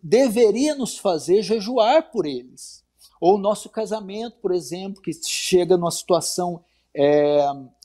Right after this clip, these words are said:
é, uma, insustentável, deveria nos constranger e o constrangimento nos levar ao jejum.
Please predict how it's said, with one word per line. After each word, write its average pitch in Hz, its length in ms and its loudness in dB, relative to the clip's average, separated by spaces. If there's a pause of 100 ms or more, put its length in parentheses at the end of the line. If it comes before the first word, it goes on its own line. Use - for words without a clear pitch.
(260)
é, 143 220 -14
uma, - 220 -12
insustentável, 190 1300 0 (260)
deveria 160 360 0
nos - 280 -10 (140)
constranger 185 1080 -2
e 190 80 -4
o 175 60 -2
constrangimento 151 880 -8
nos 156 160 -6
levar 147 420 2
ao 139 80 2
jejum. 127 380 -16